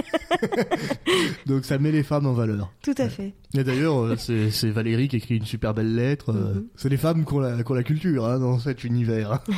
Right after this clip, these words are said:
Speaker 2: <laughs>
Speaker 1: C'est une petite fille qui suit avec, euh, <laughs>
Speaker 2: Mhm.
Speaker 1: avec passion V et tout.
Speaker 2: Ouais.
Speaker 1: Et, euh,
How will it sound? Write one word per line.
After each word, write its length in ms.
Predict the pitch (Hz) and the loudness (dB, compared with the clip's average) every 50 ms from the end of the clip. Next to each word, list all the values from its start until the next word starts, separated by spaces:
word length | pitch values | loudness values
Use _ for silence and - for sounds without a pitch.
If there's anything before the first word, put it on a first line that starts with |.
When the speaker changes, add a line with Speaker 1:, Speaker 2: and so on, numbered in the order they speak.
| 180 - - 220 - | -4 -4 -4 -6 -6
Speaker 2:
<laughs> 400 | - 190 - - 185 - - 110 | -6 -8 -6 -6 -4 -4 -4 -2
Speaker 1:
C'est 160 | - 160 151 | -2 -2 0
une 140 | 147 151 139 | 0 -2 -4
petite 220 | - - 170 - | -2 -2 -4 -4
fille 300 | - - 170 175 170 160 | -2 0 2 2 2 2
qui 200 | 135 - - 143 | 0 0 -2 -2
suit 380 | 123 - - 151 160 160 160 147 | -2 0 0 2 2 4 4 2
avec, 280 | 135 123 131 123 - 135 | 2 0 0 -2 0 0
euh, 300 | 127 123 120 117 113 135 - | 0 0 0 0 0 -2 -2
<laughs> 40 | - 202 190 - - - - _ _ _ | -2 -4 -4 -4 -6 -16 -20 _ _ _
Speaker 2:
Mhm. 300 | 220 208 196 180 139 123 113 131 | -6 -6 -4 -4 -4 -4 -2 0
Speaker 1:
avec 320 | 127 127 127 120 - - | 0 0 0 -2 -2 -4
passion 460 | - 127 - - - 143 139 143 139 | -6 -6 -4 -2 0 0 2 2 2
V 360 | 120 127 139 143 156 151 131 | 2 2 2 2 2 2 2
et 60 | 120 113 | 0 0
tout. 320 | - 131 143 151 139 120 101 98 - - - - - - | 0 0 0 0 0 0 -2 -4 -6 -10 -18 -20 -16 -10
Speaker 2:
Ouais. 60 | 196 185 196 226 - - - - - | -10 -10 -8 -10 -12 -16 -18 -4 -2
Speaker 1:
Et, 140 | 110 110 107 | 0 2 2
euh, 140 | 104 98 | 2 0